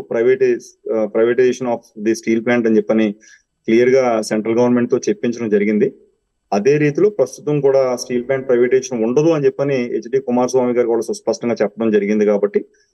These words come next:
రెండోది ఇండస్ట్రియల్ బెల్ట్‌లో ఇవాళ సెపరేట్ అయిన తర్వాత స్టేట్‌కి ఉన్నటువంటి అతిపెద్ద ప్లాంట్, ఎక్కువ, ఆ, హ్యూమన్ రిసోర్స్ పనిచేయడమే కాకుండా యాన్సిలరీ యూనిట్స్ కూడా స్టీల్ ప్లాంట్ ద్వారా ఎక్కువగా అక్కడ రావడం జరిగింది. కాబట్టి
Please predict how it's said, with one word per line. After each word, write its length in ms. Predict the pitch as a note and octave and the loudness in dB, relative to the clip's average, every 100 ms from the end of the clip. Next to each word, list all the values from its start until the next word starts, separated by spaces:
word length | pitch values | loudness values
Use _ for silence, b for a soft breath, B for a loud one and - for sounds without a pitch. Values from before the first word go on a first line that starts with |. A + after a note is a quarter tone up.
| _ - | _ 0
రెండోది 260 | A2 C#3 | 2 2
ఇండస్ట్రియల్ 500 | A#2 B2+ C#3 D#3+ D3+ | 2 2 0 0 0
బెల్ట్‌లో 360 | D3 C#3+ C#3 D#3+ | 2 0 0 0
ఇవాళ 240 | C#3+ C3+ | 2 2
సెపరేట్ 480 | C3 A2 - C#3 C#3+ | 2 -2 0 0 2
అయిన 180 | C#3 C3+ | 0 0
తర్వాత 240 | C3+ C3 | -2 -2
స్టేట్‌కి 760 | F#3 - B2+ D3+ F#3+ - C3+ C3+ _ _ _ _ - | -4 -4 0 0 -2 -4 -4 -4 _ _ _ _ -6
ఉన్నటువంటి 420 | B2 C3+ C#3 C3+ | -2 0 2 0
అతిపెద్ద 420 | D#3 - D3 C#3+ | -2 -4 -4 -2
ప్లాంట్, 480 | C#3+ B2+ A#2+ A#2+ - - - | -2 -2 -2 -2 -4 -8 -6
ఎక్కువ, 640 | G2+ - C#3+ C#3+ C3+ B2+ B2+ _ _ _ _ G2+ | -6 0 2 4 4 2 -2 _ _ _ _ -8
ఆ, 120 | G#2 | -6
హ్యూమన్ 380 | G#2 A#2 B2+ C3+ | -4 -2 -2 -2
రిసోర్స్ 360 | C3+ C#3 B2 B2 | 0 0 -2 -4
పనిచేయడమే 420 | B2 A2+ B2 B2 | -6 -2 -2 0
కాకుండా 340 | A#2+ A#2 C3+ C#3 | -2 -2 -2 -2
యాన్సిలరీ 460 | A2 A#2+ C#3+ C#3 | -2 0 -2 -2
యూనిట్స్ 340 | C3 C3 B2 - | -2 -6 -8 -2
కూడా 200 | B2 B2 | 0 0
స్టీల్ 320 | - A#2+ A#2 | -2 -4 -2
ప్లాంట్ 220 | B2 B2 | -2 -2
ద్వారా 200 | A2+ A2+ | 0 0
ఎక్కువగా 340 | G#2+ - A2+ | 0 -2 -2
అక్కడ 180 | A#2 G#2+ | -2 -2
రావడం 280 | G#2 G2+ A2+ | -2 -4 -2
జరిగింది. 300 | G#2+ G#2+ A2 | -2 -2 -2
కాబట్టి 400 | G#2+ G2+ - A#3 | -2 -2 -2 -6